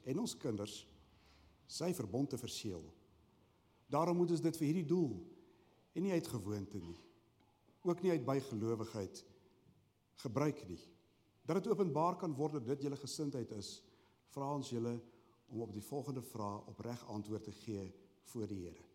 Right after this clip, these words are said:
Eerstens, hoewel ons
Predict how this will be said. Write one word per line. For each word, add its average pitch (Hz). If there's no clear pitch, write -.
Eerstens, 120
hoewel 147
ons -